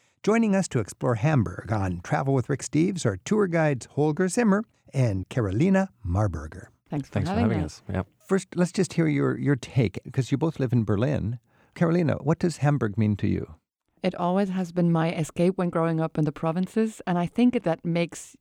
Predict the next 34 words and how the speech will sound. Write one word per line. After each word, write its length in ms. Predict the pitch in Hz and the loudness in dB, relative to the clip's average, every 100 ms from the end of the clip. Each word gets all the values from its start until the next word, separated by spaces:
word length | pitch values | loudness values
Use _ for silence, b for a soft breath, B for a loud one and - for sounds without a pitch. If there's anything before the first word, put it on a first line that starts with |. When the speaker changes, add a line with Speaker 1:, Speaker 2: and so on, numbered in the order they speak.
| - | -4
Speaker 2:
Hamburg 300 | 160 165 160 | -2 0 4
unique. 260 | 160 165 - | 4 4 2
In 160 | 165 | 2
Germany, 300 | 165 180 185 | 4 2 2
it 80 | 175 | -2
stands 360 | - 160 165 - | -2 -2 -2 -2
for 220 | 151 147 | -2 -2
freedom, 720 | - 185 180 170 160 156 151 B B B B - | -2 0 0 2 2 2 -2 B B B B -4
um, 400 | 156 151 147 143 _ - | -2 0 -2 -4 _ -2
being 200 | 165 156 | 0 0
cool. 800 | - - 170 165 160 156 156 160 _ b b - | -4 0 2 2 2 0 -4 -10 _ b b -6
That's 260 | 185 - | -6 -4
what 220 | 175 160 | -4 -4
Hamburg, 420 | 147 180 180 170 - | -4 -4 0 -2 0
the 100 | 160 | -4
city, 460 | - 208 208 175 160 | -2 -2 0 0 -2
the 120 | 165 | -4
city 320 | - 226 208 | -2 -2 0
of 100 | 185 | 0
the 80 | 160 | -4
port, 380 | - 175 185 190 | -4 0 0 -2
that's 220 | 175 156 | -6 -6
the 100 | - | -6
gate 260 | 147 175 175 | -2 2 0
to 120 | - | 0
the 60 | 160 | -2
world. 420 | 151 165 180 190 | 0 0 2 0
It's 140 | 170 - | -4 -2
the 60 | |
most 280 | 180 180 - | 0 0 -2
worldly 420 | 175 180 175 180 | 0 0 0 0
and 100 | 160 | 0
cool 280 | - 175 170 | 0 0 0
city. 500 | - - 135 135 - | -2 0 0 -2 -8